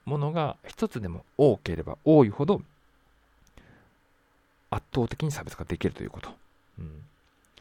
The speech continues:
特にブログはこう、画像ってこう見せるっていうことができるんで、まあ、効果的なのは簡単に差別化する方法としては、えー、ブログのヘッダー画像、えー、プロフィール画像、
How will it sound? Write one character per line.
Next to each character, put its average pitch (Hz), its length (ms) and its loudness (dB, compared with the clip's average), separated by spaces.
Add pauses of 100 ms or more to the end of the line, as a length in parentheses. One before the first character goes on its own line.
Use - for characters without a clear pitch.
(300)
特 226 160 -2
に 101 80 2
ブ 98 100 0
ロ 113 120 4
グ 127 100 0
は 120 160 2
こ 80 460 -6
う、 - 260 -16
画 98 160 0
像 160 200 4
っ 151 60 -4 (300)
て 147 140 2
こ 104 260 0
う - 20 2
見 110 140 2
せ 226 140 2
る 95 80 0
っ - 20 -14 (380)
て - 60 -14
い - 20 -8
う - 20 -8
こ 82 80 -10
と 76 80 -8
が 78 60 -8
で 92 140 -4
き 101 120 0
る 76 80 -4
ん - 100 -10
で、 95 300 -2 (880)
ま - 80 0
あ、 - 20 0
効 190 300 0
果 185 160 2
的 185 180 -2
な 180 120 2
の 135 120 0
は 131 180 0
簡 143 200 -4
単 139 140 0
に 139 80 -2
差 139 80 -4
別 127 160 -4
化 127 80 -10
す 117 160 -2
る 117 80 0
方 113 100 0
法 113 100 0
と 117 100 -2
し - 40 -12
て - 80 -2
は、 113 300 4
え 90 140 -6
ー、 - 20 -12
ブ 110 100 0
ロ 139 80 6
グ 151 60 2
の 123 80 -2
ヘ 107 100 0
ッ 101 60 -2 (100)
ダ 127 120 2
ー - 20 2
画 110 100 2
像、 67 220 -4 (120)
え 85 100 -8
ー、 - 20 -14
プ - 140 -4
ロ 160 60 4
フ 156 120 0
ィ 143 40 4
ー 139 40 2
ル 113 140 0 (120)
画 104 140 4
像、 - 260 -2